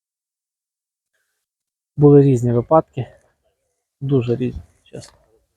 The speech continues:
І гарні автомобілі, здається, що має продатися він зразу ж, ти його помиєш, гарно наполіруєш, він має влетіти просто, ти з ним застрягаєш на півроку, а то й більше, віддаєш собі в мінус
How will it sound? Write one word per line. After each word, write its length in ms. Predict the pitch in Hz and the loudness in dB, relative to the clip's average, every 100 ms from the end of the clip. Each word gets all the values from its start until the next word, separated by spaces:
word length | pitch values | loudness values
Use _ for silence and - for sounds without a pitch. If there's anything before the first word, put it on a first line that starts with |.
| _ _ _ _ _ _ _ _ _ _ | _ _ _ _ _ _ _ _ _ _
І 120 | - | 0
гарні 340 | 131 139 139 135 | 2 2 2 -2
автомобілі, 520 | 127 147 139 165 156 | 0 0 2 2 2
здається, 580 | 123 - 143 139 135 131 | -2 -2 2 2 0 -8
що 260 | 117 - | -8 -8
має 200 | 143 143 | -4 -2
продатися 640 | 135 - - 143 135 - 139 | -2 -4 -4 -6 -8 -12 -10
він 160 | 131 - - _ _ _ _ _ _ - | -10 -12 -20 _ _ _ _ _ _ -8
зразу 380 | 135 156 147 131 | 0 2 2 -2
ж, 120 | - | -2
ти 60 | |
його 180 | 139 127 | -2 -2
помиєш, 420 | 143 151 160 139 | -4 -2 -2 -2
гарно 340 | 120 139 135 120 | -2 -2 -2 -6
наполіруєш, 760 | 127 - 143 151 156 135 - | -6 -2 0 2 2 0 -2
він 100 | 139 | -8
має 220 | 139 131 123 | -4 -4 -4
влетіти 500 | 117 139 131 143 127 | -4 -6 -6 -6 -4
просто, 260 | 135 123 131 - | -2 -4 -6 -6
ти 100 | 135 | -4
з 40 | |
ним 100 | 139 | -2
застрягаєш 600 | 127 131 - 139 139 123 | -2 -4 -2 0 0 0
на 60 | 131 | -8
півроку, 520 | - 135 147 - - - _ _ _ _ _ - | -4 0 0 -2 -12 -20 _ _ _ _ _ -12
а 60 | |
то 140 | - 143 | 0 0
й 80 | |
більше, 400 | 139 156 147 - | 2 -2 -2 -2
віддаєш 500 | 127 131 139 135 - 127 | -2 2 2 2 0 -10
собі 240 | - 139 | -6 -4
в 40 | |
мінус 640 | 139 160 147 - - - | 0 0 -2 -6 -14 -20